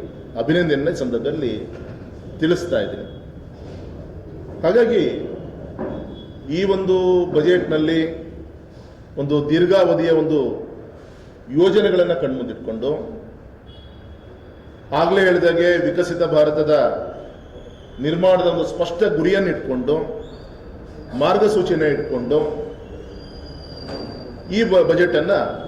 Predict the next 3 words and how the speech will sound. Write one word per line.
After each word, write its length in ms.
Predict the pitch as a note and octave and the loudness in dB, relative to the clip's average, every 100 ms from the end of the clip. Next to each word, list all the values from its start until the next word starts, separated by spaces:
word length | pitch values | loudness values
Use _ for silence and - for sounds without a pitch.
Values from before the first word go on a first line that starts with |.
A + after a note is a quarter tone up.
| - - - - - - - - - - - - - - - - - - - | -12 -12 -14 -14 -14 -14 -10 -8 -8 -12 -14 -14 -16 -16 -16 -18 -16 -14 -2
ವ್ಯಕ್ತಪಡಿಸಿದ್ದಾರೆ. 1000 | C#3+ D3 F3+ - - D#3 E3 F3+ - - - - - - - - - - - - - - - | 0 2 2 2 2 2 4 4 0 -6 -10 -16 -16 -18 -20 -20 -18 -18 -18 -18 -18 -18 -14
ವಿಶೇಷವಾಗಿ 680 | F#3+ B3 B3+ - C#3+ G#2+ G#2 G#2+ - - - - - - - - - - - - - - - - - - C4+ | -6 4 4 6 2 0 -2 -10 -12 -14 -16 -16 -16 -16 -16 -16 -16 -16 -16 -16 -16 -18 -16 -18 -18 -10 0
ನಮ್ಮ 200 | F3+ | 2